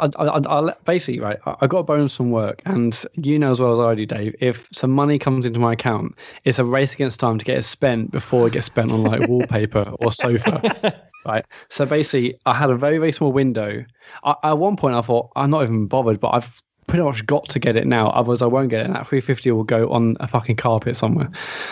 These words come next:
Speaker 2: So I, I had, I had to make my move there and then.
Speaker 1: Yeah, it was the same for me and the, uh,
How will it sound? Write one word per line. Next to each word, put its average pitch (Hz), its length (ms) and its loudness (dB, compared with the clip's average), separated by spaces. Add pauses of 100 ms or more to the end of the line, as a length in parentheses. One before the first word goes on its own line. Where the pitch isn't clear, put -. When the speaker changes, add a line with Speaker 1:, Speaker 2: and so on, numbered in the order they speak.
(140)
Speaker 2:
So 120 440 0 (280)
I, 117 240 2
I 113 120 4
had, 120 200 0
I 120 40 0
had 120 100 2
to 120 60 0
make 120 120 2
my 117 60 2
move 113 220 2
there 113 140 4
and 110 100 2
then. 107 200 0 (300)
Speaker 1:
Yeah, 143 140 -2
it - 40 -2
was 131 100 -8
the 135 60 -10
same 147 240 -2
for 127 140 -10
me 127 200 -2
and 127 120 -4
the, 127 220 -4
uh, 127 360 -2